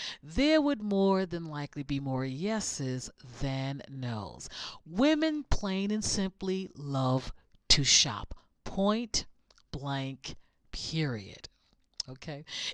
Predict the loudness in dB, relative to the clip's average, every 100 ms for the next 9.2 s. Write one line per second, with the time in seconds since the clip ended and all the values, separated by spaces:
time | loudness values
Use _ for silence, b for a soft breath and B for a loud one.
0 | 2 4 4 2 2 4 2 0 -4 -4
1 | -4 -4 -4 -4 -4 -6 -6 -4 -2 -4
2 | -4 -4 -2 0 0 0 -4 -6 2 6
3 | 6 4 0 -6 -6 -6 -6 -6 -6 -4
4 | -2 0 0 -2 -8 -8 -12 -12 -12 -2
5 | 4 4 4 0 -4 -8 -10 b b b
6 | b b -6 -2 -2 -2 -4 -6 -4 -4
7 | -4 -6 -8 -14 -14 B B -8 -4 -2
8 | -2 -2 -2 -2 2 4 4 2 -4 -8
9 | -12